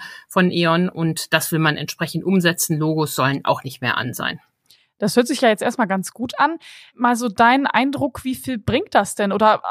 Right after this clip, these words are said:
Speaker 2: auch wirklich ganz spitz formuliert, ist das denn jetzt genug? Also da ein paar Logos auszuschalten, bei ein paar Räumen halt das Licht auszulassen und Temperatur runterzudrehen. Reicht das?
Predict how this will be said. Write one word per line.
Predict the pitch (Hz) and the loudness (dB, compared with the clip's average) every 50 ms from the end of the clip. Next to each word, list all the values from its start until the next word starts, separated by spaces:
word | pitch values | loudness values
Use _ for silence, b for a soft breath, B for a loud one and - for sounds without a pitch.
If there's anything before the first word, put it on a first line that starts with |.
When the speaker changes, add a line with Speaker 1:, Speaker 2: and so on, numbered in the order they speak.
| - - | -6 0
Speaker 2:
auch | - 208 240 - - | 0 0 2 2 -2
wirklich | 233 240 - 262 220 - | -4 -2 -2 -6 -6 -2
ganz | - 233 220 220 - | 0 0 0 0 -4
spitz | - - - 247 - - | -6 -6 -6 -6 -8 -4
formuliert, | - - 226 220 214 214 220 214 - _ _ _ _ _ _ | -2 -2 0 0 0 -2 -4 -6 -8 _ _ _ _ _ _
ist | 262 220 - | -2 0 0
das | - 233 226 | 0 -2 0
denn | - 226 214 | 0 -2 0
jetzt | 208 208 202 - - | 0 0 -2 -4 -4
genug? | - 214 214 302 370 262 - | -2 0 2 2 2 2 4
Also | - 196 214 - 214 | 4 2 4 2 2
da | - 214 202 | 4 4 4
ein | 202 175 | 4 2
paar | 180 202 196 | 2 2 2
Logos | 202 226 247 233 247 240 - | 2 2 2 0 -2 0 2
auszuschalten, | - - 240 - - - - 180 - 220 208 226 220 - 233 220 220 220 - - 202 202 196 - | 2 2 2 2 -2 -6 -8 -4 0 2 2 2 0 -2 -4 -4 -4 -4 -6 -8 -10 -10 -2 2
bei | 208 196 196 196 | 4 4 4 2
ein | 180 185 | 0 -2
paar | 185 - 202 190 190 | -4 0 0 0 2
Räumen | 170 185 202 208 214 214 208 202 190 | 4 4 4 4 2 0 -2 -4 -2
halt | 190 196 190 190 - - - - - _ | 0 0 -2 -2 -4 -8 -10 -12 -10 _
das | - 202 - | -10 -8 -4
Licht | - 254 240 - - | -4 -4 -4 0 2
auszulassen | - 226 202 - - 226 208 214 208 - 220 | 2 2 2 0 -2 0 0 0 0 0 -4
und | 196 | -4
Temperatur | - 214 196 214 208 - - 330 285 | -4 -2 -2 -2 -2 0 0 2 2
runterzudrehen. | 190 190 175 190 175 - - 165 160 - 165 156 156 | 2 2 0 -2 -4 -4 -6 -8 -6 -6 -6 -6 -6
Reicht | 160 - 151 151 180 - - | -4 -2 -2 -2 -2 -2 0
das? | - 247 349 - - - - | 2 2 2 0 -2 -10 -14